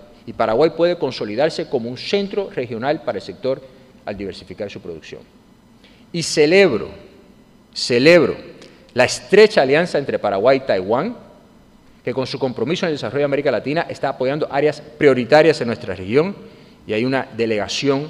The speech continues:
importante de Taiwán de empresarios, que les damos la bienvenida, con el cual también estamos trabajando conjuntamente en el bid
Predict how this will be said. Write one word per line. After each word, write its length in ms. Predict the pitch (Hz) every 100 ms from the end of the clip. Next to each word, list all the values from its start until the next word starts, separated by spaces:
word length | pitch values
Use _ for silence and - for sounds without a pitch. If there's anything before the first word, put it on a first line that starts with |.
| 147
importante 640 | 110 104 104 98 131 143 143
de 120 | 110
Taiwán 340 | 101 95 117
de 60 | 117
empresarios, 680 | 101 95 123 131 170 175 - - - _ _
que 80 | -
les 120 | 95
damos 220 | 104 113
la 60 | 110
bienvenida, 560 | 104 92 92 131 165 175 - -
con 100 | 101
el 60 | 98
cual 160 | 107
también 240 | 95 110 151
estamos 300 | - 139 -
trabajando 480 | 120 98 127 120
conjuntamente 680 | 107 92 135 131 110 120 120
en 40 | 113
el 100 | 98
bid 200 | 98